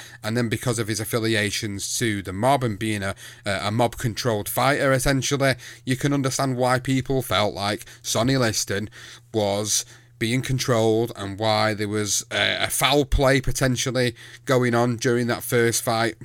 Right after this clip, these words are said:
But when I look back on it, Luke, and I look back on the fight and I watch it again,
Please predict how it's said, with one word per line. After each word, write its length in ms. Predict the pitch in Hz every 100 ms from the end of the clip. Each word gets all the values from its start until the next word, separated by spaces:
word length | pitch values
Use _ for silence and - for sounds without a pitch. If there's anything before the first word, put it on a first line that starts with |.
| -
But 140 | 131
when 120 | 160
I 80 | 175
look 280 | 165 175 -
back 280 | 165 - 185
on 80 |
it, 140 | 151 131
Luke, 240 | 123 110
and 100 | 117
I 100 | 113
look 200 | 123 139
back 240 | 143 131 143
on 100 | 127
the 80 |
fight 240 | 123 151 147
and 140 | 117
I 40 | 117
watch 400 | 123 - - 139
it 120 | 110
again, 460 | 117 147 151 107